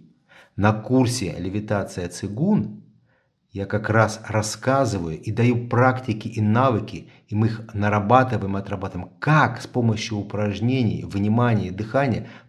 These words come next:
преодолевать силы гравитации и помогать перестраивать наш, работу нашего мозга, чтобы он не на разрушение, а на созидание строил наш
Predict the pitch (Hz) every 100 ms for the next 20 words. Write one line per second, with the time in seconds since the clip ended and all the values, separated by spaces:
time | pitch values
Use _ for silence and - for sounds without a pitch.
0 | - 127 135 131 135 139 131 107 - 123
1 | 107 101 107 104 110 135 - 110 107 113
2 | 110 107 110 120 117 - - - - 120
3 | 120 120 - 131 139 117 92 80 - -
4 | - 104 110 - 117 113 117 110 104 104
5 | - 98 101 123 139 95 - 98 98 98
6 | - _ 101 107 107 107 101 98 90 90
7 | - 143 147 90 - - 110 101 101 95
8 | 82 85 85 127 113 80 - - - _
9 | _ _ _ _ - 107 113 104 85 87
10 | -